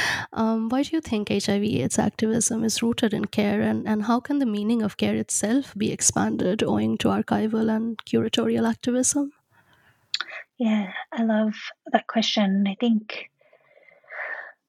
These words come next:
Speaker 2: my work, right, is in conversation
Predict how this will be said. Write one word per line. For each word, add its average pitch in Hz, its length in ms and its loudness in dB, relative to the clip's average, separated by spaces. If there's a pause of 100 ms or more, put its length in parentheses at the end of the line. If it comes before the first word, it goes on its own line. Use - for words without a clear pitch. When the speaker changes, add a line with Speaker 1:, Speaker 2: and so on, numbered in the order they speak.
(140)
Speaker 2:
my 247 280 2
work, 220 340 2
right, 214 380 0 (240)
is 220 580 0
in 240 160 6
conversation 208 1200 2